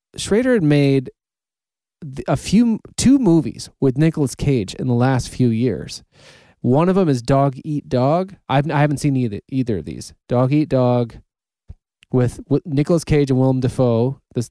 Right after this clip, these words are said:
the short synopsis of which is a crew of ex-cons are hired by a Cleveland mafioso to kidnap the baby of a rival mobster.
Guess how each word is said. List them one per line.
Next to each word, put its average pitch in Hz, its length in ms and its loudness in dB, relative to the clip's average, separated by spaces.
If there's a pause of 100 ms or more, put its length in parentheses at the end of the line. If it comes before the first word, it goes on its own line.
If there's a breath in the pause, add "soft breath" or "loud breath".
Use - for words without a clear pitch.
the 120 240 -2
short - 440 -2
synopsis 120 520 -4
of 113 100 -4
which 117 340 -2
is 107 440 -6 (300)
a 131 40 -8
crew 143 220 0
of 120 80 -2
ex-cons 123 600 -2
are 107 100 -2
hired 113 300 -4
by 110 240 -4 (100)
a 117 120 -8
Cleveland 180 580 -2
mafioso 143 720 -2
to 110 80 -12
kidnap 147 720 -4
the 123 60 -8
baby 135 560 0
of 123 120 -8
a 117 80 -4
rival 127 380 -2
mobster. 120 560 -6